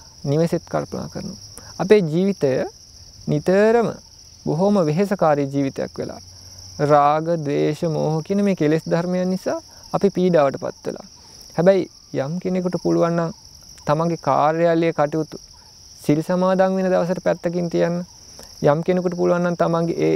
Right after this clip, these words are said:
එදිනදා ජීවිත කටයුතු බොහෝම සරලව ගත කරන්න. පින්වත්නි, ඒක තමයි අපේ සිල් සමාදන් වීමේ එක අරමුණ.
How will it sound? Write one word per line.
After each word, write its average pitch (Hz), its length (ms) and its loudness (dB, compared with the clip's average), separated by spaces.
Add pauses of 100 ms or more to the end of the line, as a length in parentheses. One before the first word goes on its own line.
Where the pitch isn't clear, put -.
එදිනදා 170 440 2
ජීවිත 160 380 0
කටයුතු 160 500 -2 (1040)
බොහෝම 175 560 2 (140)
සරලව 185 540 0
ගත 175 240 -2
කරන්න. 180 280 0 (540)
පින්වත්නි, 156 400 -2 (180)
ඒක 147 320 0
තමයි 147 400 -2
අපේ 143 280 -4
සිල් 151 360 -4
සමාදන් 147 520 0
වීමේ 143 300 -6 (280)
එක - 100 -4 (260)
අරමුණ. 147 360 -4